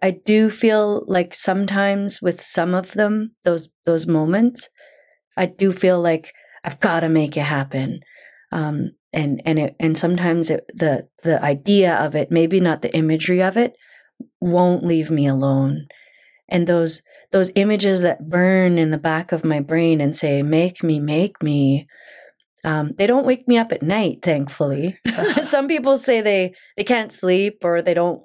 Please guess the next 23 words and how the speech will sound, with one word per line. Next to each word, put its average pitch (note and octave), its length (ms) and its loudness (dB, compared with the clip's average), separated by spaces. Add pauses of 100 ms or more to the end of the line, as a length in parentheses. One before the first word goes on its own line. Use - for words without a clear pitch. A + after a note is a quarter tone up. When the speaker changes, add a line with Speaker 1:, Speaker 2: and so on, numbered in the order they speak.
Speaker 1:
you F#3 160 0
know, D#3+ 180 -2
they, E3 240 0
they E3+ 140 2
wake F#3 280 0
up F3+ 160 -2
at - 140 -6
three F3 220 0
A D#3+ 180 0
M. E3+ 220 -4 (260)
I'm G#3+ 120 0
a G#3+ 40 -6
pretty B3 260 0
good G#3+ 280 -4
sleeper, A3+ 520 0 (420)
uh, E3+ 260 0
but - 200 0
when F#3+ 160 2
I'm G3+ 200 -2
awake F3+ 360 0
during F3 300 -2
the E3 80 -6
day, D#3+ 460 0